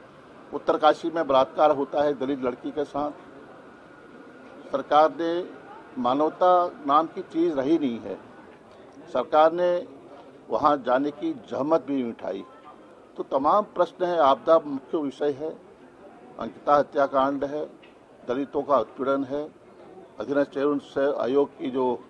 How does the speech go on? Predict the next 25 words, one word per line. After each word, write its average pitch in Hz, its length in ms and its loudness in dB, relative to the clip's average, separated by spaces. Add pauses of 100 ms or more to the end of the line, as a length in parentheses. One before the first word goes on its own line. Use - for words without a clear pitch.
(120)
घोटाले 127 440 -2
हैं, 147 260 -6 (340)
ये 151 60 -6
तमाम 160 360 0
विषय 131 320 -6
हैं। 131 220 -8
कानून, 143 380 -2 (160)
सबसे 156 240 -2
बड़ी 175 160 2
कानून 165 400 2
व्यवस्था 147 400 2
है, 101 220 -4 (840)
जिस 135 140 -4
तरह 151 120 2
से 170 480 0 (260)
आज 147 260 6
कानून 147 400 0
व्यवस्था 139 340 0
पूरी 143 180 -8
से 156 200 -6
ध्वस्त 139 360 -12
हो 127 100 -2
चुकी - 280 -14
है 104 220 -10 (880)
और 160 320 6